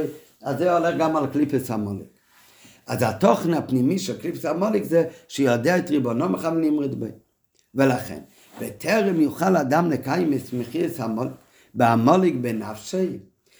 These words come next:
עליו להבטיח תחילה שבו עצמו בקיר בלא יהיה עמלק.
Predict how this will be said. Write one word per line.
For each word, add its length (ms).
עליו 460
להבטיח 640
תחילה 540
שבו 400
עצמו 580
בקיר 520
בלא 160
יהיה 220
עמלק. 420